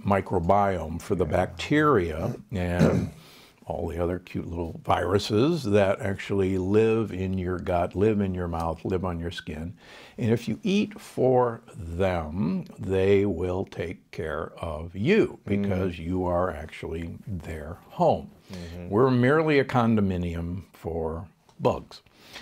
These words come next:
Speaker 1: And
Speaker 2: And how many bugs do we have on our body or in
Speaker 1: so,
Speaker 2: us
Speaker 1: yeah,
Speaker 2: at
Speaker 1: we
Speaker 2: one time?
Speaker 1: have w-, well over a hundred trillion,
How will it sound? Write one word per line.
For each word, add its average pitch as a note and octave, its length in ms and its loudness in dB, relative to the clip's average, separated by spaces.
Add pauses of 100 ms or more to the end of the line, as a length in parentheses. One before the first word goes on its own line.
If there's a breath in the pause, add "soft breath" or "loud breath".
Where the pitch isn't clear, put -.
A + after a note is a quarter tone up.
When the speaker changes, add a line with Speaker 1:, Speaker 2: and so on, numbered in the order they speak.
(280 loud breath)
Speaker 1:
And F2+ 500 -4
Speaker 2:
And G#2 100 -6
how A2+ 80 -2
many C3 140 2
bugs A2 300 0
do A#2 60 -4
we A2 60 -2
have G#2+ 220 -2
on G#2+ 100 -4
our G2+ 80 -2
body G2 400 0
or F#2+ 80 -4
in A2+ 100 -10
Speaker 1:
so, G#2+ 220 2
Speaker 2:
us - 140 0
Speaker 1:
yeah, E3+ 120 4
Speaker 2:
at D#3+ 80 4
Speaker 1:
we A3 120 6
Speaker 2:
one G#3+ 100 8
time? G3 120 6
Speaker 1:
have E3 220 2
w-, C3 260 -4
well E3+ 420 4
over C3+ 480 4
a A2 120 2
hundred C#3+ 920 0
trillion, A2+ 1040 0